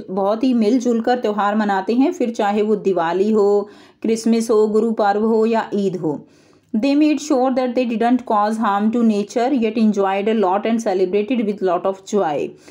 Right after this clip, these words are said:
वो इस चीज़ को श्योर करते हैं कि, अ, जो है वो, अ, नेचर को कोई भी नुकसान नहीं पहुंचा रहे हैं, ठीक है, और बहुत सारा एंजॉय, बहुत सारी, अ, जो है,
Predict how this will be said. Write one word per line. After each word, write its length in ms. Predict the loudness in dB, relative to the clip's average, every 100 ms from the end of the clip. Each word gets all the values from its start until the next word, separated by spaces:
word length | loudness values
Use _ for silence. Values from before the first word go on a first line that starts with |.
| -20 _
वो 280 | -2 0 2
इस 160 | 0 0
चीज़ 180 | -2 0
को 120 | -2
श्योर 320 | 0 0 0
करते 360 | 0 0 0 0
हैं 240 | 2 2
कि, 320 | 4 4 4
अ, 220 | 0 0
जो 160 | -2 0
है 120 | 0
वो, 300 | 0 2 2
अ, 320 | 2 0 0 2
नेचर 600 | 0 0 0 -2 -2 0
को 140 | 0
कोई 220 | 2 2
भी 100 | 2
नुकसान 400 | 0 0 -2 0
नहीं 160 | 0 0
पहुंचा 420 | 0 0 0 0
रहे 180 | 2 0
हैं, 320 | 0 -2 -6 -12 -20 -20 -8
ठीक 180 | -4 -2
है, 100 | 0
और 240 | 2 0
बहुत 300 | 0 -2 -2
सारा 280 | -2 0 0
एंजॉय, 580 | 2 0 2 0 0 -2
बहुत 300 | 0 -2 -2
सारी, 400 | 0 0 0 0
अ, 220 | 0 2
जो 160 | 2 0
है, 300 | 0 -4